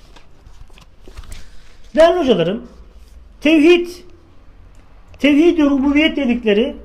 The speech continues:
Allah'ı kendi fiilleriyle bir, birlemek demektir. Rububiyet, Allah'ı kendi fiilleriyle birlemek demektir.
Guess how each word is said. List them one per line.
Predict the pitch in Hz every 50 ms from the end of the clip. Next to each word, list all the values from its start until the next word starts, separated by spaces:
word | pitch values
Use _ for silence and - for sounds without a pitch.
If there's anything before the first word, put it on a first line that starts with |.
| - - - - - - - - - - - -
Allah'ı | 226 247 269 269 277 294 302 311 240 269 330 339 339 339
kendi | - - 277 277 277 285 311 311
fiilleriyle | - - 285 285 285 254 262 277 285 285 277 262 262 208 190 190
bir, | 240 254 240 240 240 196 165
birlemek | 208 233 226 240 247 254 262 277 269 - -
demektir. | 208 190 175 165 - - 233 277 233
Rububiyet, | 170 185 208 196 214 220 185 208 202 196 214 254 254 - - - - -
Allah'ı | 208 208 214 226 226 233 220 220 269 294 302 - - - - - - - - - - -
kendi | - - 240 240 240 240 233 277 311 311
fiilleriyle | - 285 277 269 247 240 247 247 254 254 247 247 - 165
birlemek | 220 226 214 220 226 233 269 277 -
demektir. | 294 277 277 277 277 277 277 285 - - -